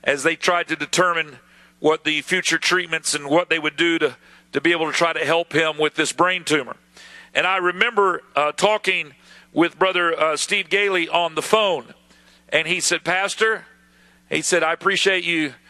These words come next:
you know, trying to be down here and trying to come into the hospital and all, but, you know, they, with all this coronavirus, they, they wouldn't let us in. I was,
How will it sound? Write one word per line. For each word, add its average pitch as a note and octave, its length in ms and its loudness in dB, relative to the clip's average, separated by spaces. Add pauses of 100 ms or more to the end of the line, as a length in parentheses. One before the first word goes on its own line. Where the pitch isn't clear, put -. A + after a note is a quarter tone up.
(140)
you D#3+ 120 -4
know, D#3 180 2
trying F3+ 260 0
to E3+ 60 -4
be F3+ 160 -4
down F3 280 0
here F3 380 2
and D3 140 -6
trying F3 240 0
to E3 60 -6
come E3+ 200 -2
into E3 120 -4
the D#3 80 0
hospital E3+ 600 0
and D3+ 100 0
all, D#3+ 220 2
but, - 220 0 (400)
you D3 100 -4
know, D#3 140 2
they, D3+ 120 0
with C#3 140 -6
all D#3+ 140 4
this D#3 140 -2
coronavirus, D3+ 680 0
they, D3 120 0
they C#3+ 200 -2
wouldn't D3+ 220 0
let D3+ 120 2
us C#3+ 180 -2
in. D3+ 180 0
I D3 80 0
was, C#3 180 -6